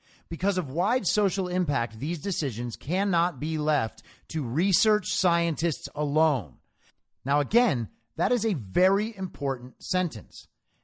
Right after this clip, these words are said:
And this is another thing that I've been saying for well over a year. You cannot simply let scientists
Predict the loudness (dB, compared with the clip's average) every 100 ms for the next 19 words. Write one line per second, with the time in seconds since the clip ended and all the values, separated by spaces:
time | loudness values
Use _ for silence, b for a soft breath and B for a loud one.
0 | _ -2 0 2 2 4 4 4 2 0
1 | 0 0 2 2 2 0 2 2 2 0
2 | -4 -2 2 4 4 2 0 2 0 -2
3 | -6 -4 -4 -6 b b b 0 0 0
4 | -2 2 4 4 4 4 0 0 2 2
5 | 2 0 0 2 2 2 -2 b b -4
6 | 2 4 4 2 0 0 -2 -4 -12